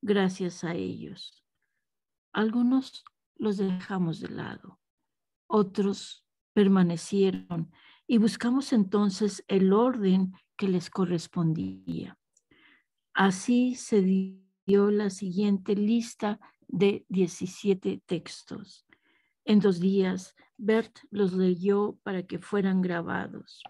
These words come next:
Al final sentimos que este trabajo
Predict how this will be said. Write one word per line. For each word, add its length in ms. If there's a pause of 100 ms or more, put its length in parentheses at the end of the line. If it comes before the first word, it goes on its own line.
(720)
Al 200
final 420
sentimos 680
que 280
este 380
trabajo 720